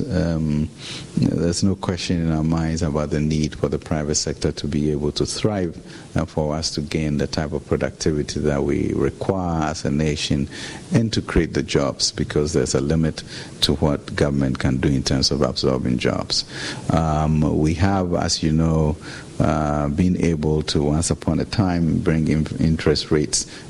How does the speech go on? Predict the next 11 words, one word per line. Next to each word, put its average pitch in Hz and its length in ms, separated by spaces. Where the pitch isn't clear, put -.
um, 71 380
to 71 520
reasonable 82 600
levels, 69 560
and 90 300
then 78 400
we've 71 180
gone 71 220
through 69 220
this 64 200
period, 90 640